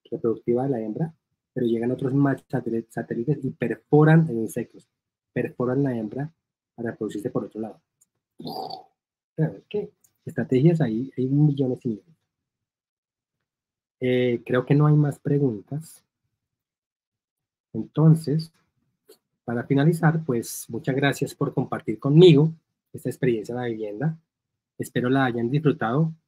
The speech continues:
ah, y me disculpo porque estoy hoy afónico. Si quieren más, eh, si quieren saber más sobre esos temas, me pueden buscar en arroba creación y ciencia o arroba ciencia su merced en Instagram.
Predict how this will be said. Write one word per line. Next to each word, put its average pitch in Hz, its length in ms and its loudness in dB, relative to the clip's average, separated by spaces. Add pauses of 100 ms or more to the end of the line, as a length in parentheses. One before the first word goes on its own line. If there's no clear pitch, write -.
ah, 117 240 -6
y 123 260 2
me 110 320 -4
disculpo 117 480 -2
porque 127 220 -10
estoy 107 380 -8
hoy 110 220 -8
afónico. 123 640 -2 (540)
Si - 140 -6
quieren 127 200 0
más, - 640 -2
eh, 117 420 -8
si - 140 -16
quieren 123 160 2
saber 127 200 2
más 127 180 2
sobre 131 160 2
esos 160 200 -2
temas, 180 260 2
me 123 320 -2
pueden 120 220 -6
buscar 123 320 -6
en 120 160 -8 (300)
arroba 117 560 -4 (180)
creación 110 440 -6
y 107 40 -6
ciencia 127 540 -2
o 123 180 -2
arroba 117 480 -6
ciencia 123 380 -2
su 151 80 2
merced 147 380 2
en 117 80 -6
Instagram. 120 500 -6